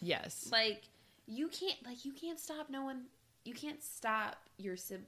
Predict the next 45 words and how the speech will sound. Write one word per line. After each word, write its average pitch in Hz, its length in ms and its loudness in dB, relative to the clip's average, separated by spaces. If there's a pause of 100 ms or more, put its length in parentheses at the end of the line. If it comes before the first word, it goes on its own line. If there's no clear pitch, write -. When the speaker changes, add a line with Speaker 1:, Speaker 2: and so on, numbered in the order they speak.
Speaker 2:
your 175 160 -4
siblings 208 600 -2
and 170 180 -4
Rhys 160 480 -2 (380)
from 175 200 0 (180)
ever 196 240 6
being 202 240 2
hurt 170 360 -4
by 160 100 4 (100)
anyone 165 480 0
ever. - 320 -2 (140)
Speaker 1:
Right. 160 260 2
It's - 140 4
like 202 140 8
you, 240 340 4
you 185 140 4
thought 180 280 6
you 233 140 4
were 170 200 6
protecting 151 520 0
them 143 180 -2
earlier, 147 460 4
and 147 140 2
then 156 140 2
they 151 140 4
were 147 220 0
put 160 180 -2
in 147 80 0
the 131 60 -2
cauldron. - 540 0
Like, 180 100 0
you, 180 60 2
Speaker 2:
Exactly. 190 500 4
Speaker 1:
you 208 160 4
never 202 300 8
know 160 120 6
what's 143 160 2
gonna 139 220 2
happen. - 500 -4 (120)
Speaker 2:
Right. 151 540 4
So 170 460 8
this 214 200 4
kind 240 220 -4
of 185 100 0
thinking 143 720 -4